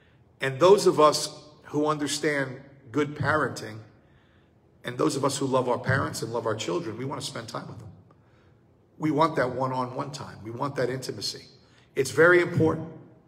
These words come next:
So I just want to encourage you there. That's what God wants, your private time. He wants that alone time. He wants that meditation and prayer time.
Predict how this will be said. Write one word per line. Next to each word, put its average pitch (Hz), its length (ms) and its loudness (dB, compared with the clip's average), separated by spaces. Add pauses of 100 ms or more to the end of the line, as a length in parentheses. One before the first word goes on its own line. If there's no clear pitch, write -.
(220)
So 151 580 4 (320)
I 151 60 0
just 170 180 -2
want 190 140 4
to 165 60 2
encourage 185 440 4
you 143 120 0
there. 117 240 4 (240)
That's 175 260 2
what 180 140 2
God 147 260 2
wants, 135 380 -2 (120)
your 117 120 -4
private 120 420 -4
time. 101 260 -14
He 117 100 -12
wants 135 260 -6
that 131 100 -2
alone 123 380 -6
time. - 260 -16 (460)
He 117 100 -10
wants 139 220 -4
that 127 200 -4
meditation 123 600 -2
and 110 100 -10
prayer 123 280 -2
time. 110 260 -10